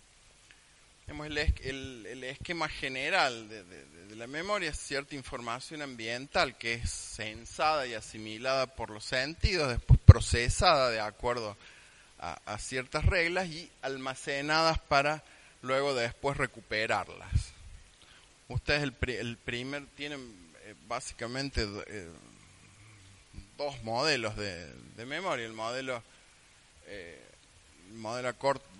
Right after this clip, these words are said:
se llama memoria a corto plazo y modelo de memoria a largo plazo. ¿Se acuerdan que en una clase lo nombramos de memoria a largo plazo, que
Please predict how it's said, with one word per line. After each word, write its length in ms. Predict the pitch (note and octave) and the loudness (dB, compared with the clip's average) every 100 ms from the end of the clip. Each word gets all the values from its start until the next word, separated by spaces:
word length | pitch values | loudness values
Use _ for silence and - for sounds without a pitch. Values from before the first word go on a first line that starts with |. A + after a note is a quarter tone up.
| G#2+ G#2+ | -16 -14
se 60 | |
llama 260 | A#2 B2+ B2 | -10 -8 -6
memoria 400 | A#2+ B2 C3+ C#3 | -6 -4 -4 -4
a 40 | |
corto 280 | B2 C3+ C3+ | -2 -4 -4
plazo 360 | C3 D3 D#3 C#3+ | -2 -2 0 -6
y 20 | |
modelo 320 | A#2+ A2+ B2 | -6 -6 -6
de 60 | A#2+ | -6
memoria 400 | A2+ A#2 B2+ A#2+ | -6 -4 -6 -4
a 20 | |
largo 240 | B2 B2 | -4 -6
plazo. 380 | - E3 A#2+ A2 | 2 4 4 2
¿Se 120 | G2+ | 4
acuerdan 300 | G#2+ A#2+ A#2+ | 4 4 0
que 60 | A2 | 0
en 80 | A2+ | -2
una 160 | A#2+ | -2
clase 400 | G#2 A#2 B2 - | 4 6 8 6
lo 240 | G#2 G2 F2 | 4 -2 -4
nombramos 800 | F#2+ G2+ A2 A2+ B2 A2+ G#2 E2 - A#1+ D2 | -2 0 0 0 0 0 -4 -8 -14 -20 -14
de 100 | G2+ | -10
memoria 400 | G2+ G2+ A#2 A#2+ | -8 -6 -4 -2
a 40 | |
largo 260 | A#2 A#2+ A2+ | 2 2 4
plazo, 420 | - A#2+ C3 A2+ | 6 6 4 0
que 160 | G2 | -4